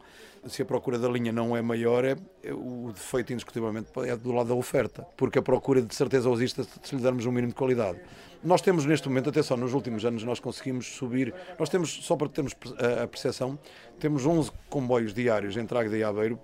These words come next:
por dia, o que quer dizer que dá vinte e duas composições por dia. Isto é um metro de superfície, a gente não quer é que lhe chamem metro porque queremos a via te-, estreita,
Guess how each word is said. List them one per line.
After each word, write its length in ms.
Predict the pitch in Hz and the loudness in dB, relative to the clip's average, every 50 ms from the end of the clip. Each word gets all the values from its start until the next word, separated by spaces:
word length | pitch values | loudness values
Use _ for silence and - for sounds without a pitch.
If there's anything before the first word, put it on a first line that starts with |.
| - - | -12 -6
por 200 | - 160 165 165 | -4 -2 -2 0
dia, 420 | 151 151 156 131 120 117 110 107 - - - - - - - - - - - - - - - | 0 0 0 2 0 0 -2 -4 -8 -14 -20 -20 -18 -18 -18 -18 -20 -20 -20 -20 -20 -16 -12
o 80 | - 117 | -12 -10
que 100 | - - | -2 2
quer 140 | - 135 120 | 2 4 4
dizer 220 | 123 120 110 127 | 4 2 2 0
que 100 | 120 - | 0 2
dá 140 | 135 123 117 | 2 2 2
vinte 380 | 110 110 127 143 147 139 117 | 2 2 2 4 4 4 2
e 80 | 139 135 | 0 0
duas 240 | 120 123 131 120 - | 0 2 0 0 -2
composições 480 | - 131 113 104 117 104 - 117 107 | -4 -6 -6 -4 -6 -6 -6 -6 -8
por 180 | - - - 135 | -6 -4 -4 -2
dia. 300 | 127 127 113 107 101 113 - - - - - - - - - - - | 0 0 0 -2 -4 -6 -12 -18 -20 -20 -20 -20 -20 -20 -20 -12 -6
Isto 240 | - 208 - - - | -6 -6 0 4 4
é 40 | 214 | 6
um 80 | 175 | 6
metro 260 | 143 120 110 95 - 113 | 6 4 2 0 -2 -2
de 80 | 104 | -4
superfície, 480 | - - - - - - 170 135 - 127 | -6 -8 -8 -4 2 4 4 4 4 2
a 20 | |
gente 160 | 101 107 95 | 0 0 0
não 120 | 101 107 98 | -2 -2 0
quer 120 | 123 120 | 2 2
é 60 | 123 | 2
que 100 | 117 - | 2 0
lhe 60 | 143 127 | -2 -2
chamem 240 | - 147 139 135 | 0 0 0 2
metro 320 | 131 127 139 147 143 165 147 | 2 4 4 2 2 0 -2
porque 180 | - 151 - - | -4 -6 -10 -4
queremos 260 | - 165 165 151 135 | 0 2 2 4 4
a 60 | 113 107 | 2 0
via 180 | 104 110 117 | 0 0 -2
te-, 340 | 110 - - - 151 156 160 | -4 -2 0 2 4 4 4
estreita, 540 | 143 - - 175 180 175 156 - 175 160 | 2 2 4 6 6 6 6 4 0 -4